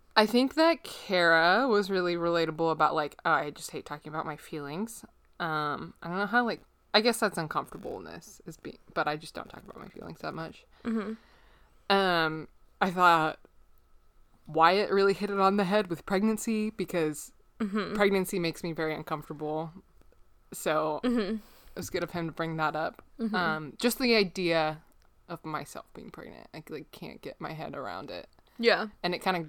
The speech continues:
Speaker 1: like, it, like, sends shivers down my spi-, spine, which I think is, like, the definition of uncomfortableness.
Speaker 2: Yep, that is what, give me a second. Merriam Dic-,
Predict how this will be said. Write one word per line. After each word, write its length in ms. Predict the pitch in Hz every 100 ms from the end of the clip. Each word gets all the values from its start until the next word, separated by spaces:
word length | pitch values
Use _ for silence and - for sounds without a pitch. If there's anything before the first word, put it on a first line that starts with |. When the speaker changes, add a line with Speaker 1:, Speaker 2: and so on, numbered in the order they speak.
| -
Speaker 1:
like, 140 | 165 143 - - - -
it, 140 | 202 - -
like, 180 | 214
sends 240 | - 262 247
shivers 320 | 196 170 160
down 180 | 156 143
my 120 | 143
spi-, 300 | - - 160 -
spine, 420 | - - 151 - -
which 160 | 170
I 60 | 160
think 240 | 160 143
is, 180 | 147 156
like, 260 | - 135 -
the 100 | -
definition 480 | - - 151 - -
of 60 | 175
uncomfortableness. 800 | 165 160 156 165 180 190 208 - _ _ _ - - - - _
Speaker 2:
Yep, 400 | 226 220 220 -
that 160 | 220 202
is 180 | 214 214
what, 280 | 196 - - _ -
give 140 | 220
me 60 | 214
a 40 |
second. 420 | 214 214 233 247 - - - - - - - - - - - - - - - - - - - - - - - - -
Merriam 360 | 226 220 220 220
Dic-, 240 | 233 233